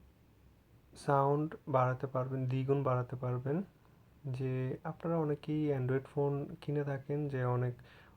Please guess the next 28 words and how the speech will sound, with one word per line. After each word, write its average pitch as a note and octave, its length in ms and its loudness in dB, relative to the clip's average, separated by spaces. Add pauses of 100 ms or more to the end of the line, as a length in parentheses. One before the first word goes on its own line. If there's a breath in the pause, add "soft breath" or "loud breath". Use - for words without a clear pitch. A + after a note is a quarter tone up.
অনেক C3+ 100 0
সময় C#3+ 260 0
সাউন্ড, C3+ 600 0
আহ, C3 260 2 (100)
কম D3+ 400 4
থাকে B2 440 -4
বা B2 440 0
আমাদের B2 420 0
সাউন্ড B2+ 560 -2
মন B2+ 280 2
মতো C3+ 340 0
হয় C3 260 -4
না। A#2+ 200 0 (540 loud breath)
যে C3+ 160 2
আমরা C3 520 2 (120)
সেটটা C3 280 -2
কিনলাম D3 600 2
এত B2 180 0
টাকা C3 340 -2
দিয়ে, D3+ 420 2
কিন্তু B2+ 260 -4
আমাদের B2 420 0
সাউন্ডে B2+ 1120 -2 (120)
মনে C3 300 -2
হয় C3 280 -2
যে B2+ 140 -4
না B2 120 2
একটু A#2+ 200 -2